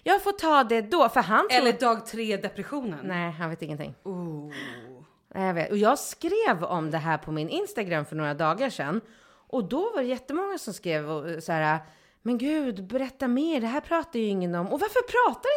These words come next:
Speaker 1: inte folk om det här?"
Speaker 2: Mm. Ska vi ta och snacka lite om
Speaker 1: Jag
Speaker 2: det nu då?
Speaker 1: tycker det.
Speaker 2: Ja, kör. Ja, men det är ju allmänt känt. I alla fall, nu vet inte jag hur det funkar med, om det är skillnad snitt och vaginal förlossning. Men just det här, äh, dag tre, då kommer ju hormonerna.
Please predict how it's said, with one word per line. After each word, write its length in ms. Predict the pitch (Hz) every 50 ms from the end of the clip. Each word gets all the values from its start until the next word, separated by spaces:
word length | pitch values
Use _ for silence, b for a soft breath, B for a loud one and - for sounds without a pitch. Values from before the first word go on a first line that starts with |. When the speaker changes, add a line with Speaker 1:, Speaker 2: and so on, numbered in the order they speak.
| 554
Speaker 1:
inte 160 | - - -
folk 280 | - 190 160 156 - -
om 120 | 151 147
det 60 | 147 190
här?" 160 | 185 185 190
Speaker 2:
Mm. 160 | 175 180 196
Ska 160 | - - 254
vi 60 | 240
ta 120 | 247 247 247
och 60 | 240
snacka 280 | - 240 220 - - 269
lite 160 | 277 - 185
om 40 | 165
Speaker 1:
Jag 120 | - 160
Speaker 2:
det 140 | 180 226 247
nu 80 | 196 151
då? 60 | 151
Speaker 1:
tycker 140 | 147 - 247
det. 80 | 180
Speaker 2:
Ja, 260 | 165 156 170 185 202 - - -
kör. 240 | - - - 233 170 170 175 B B B B
Ja, 80 | _ -
men 40 | 311
det 60 | 320 339
är 60 | 349 -
ju 60 | 370
allmänt 300 | 359 320 320 330 311 320
känt. 420 | - - 311 196 170 160 170 - -
I 40 |
alla 140 | - 226 254
fall, 320 | 254 - 294 285 277 226 220
nu 120 | 233 247
vet 180 | 240 240 - 202
inte 180 | 180 151 -
jag 60 | 156
hur 100 | 151 160
det 60 | 156 156
funkar 600 | 156 - - 175 151 147 143 - - 147 147 143
med, 380 | 151 151 151 147 147 143 143 143 - - - - - -
om 120 | 165 156 156
det 60 | 151
är 20 |
skillnad 400 | 147 - - 180 156 151 151 147
snitt 400 | - - - - 139 139 - -
och 80 | - 165
vaginal 460 | 151 160 156 185 214 269 294 262 208
förlossning. 600 | - - 147 127 147 151 - - 147 151 151 b b b b b b
Men 180 | - 220 233 233
just 360 | 208 262 320 302 - - -
det 60 | 202
här, 200 | 175 170 156 151
äh, 160 | 151 147 151 156 156
dag 340 | - 170 160 156 151 147 143 - _
tre, 320 | - 269 294 233 156 127 113 143
då 80 | 156 208
kommer 260 | 202 - - 202 180
ju 60 | 165
hormonerna. 560 | 156 160 160 170 180 175 160 139 123 107 127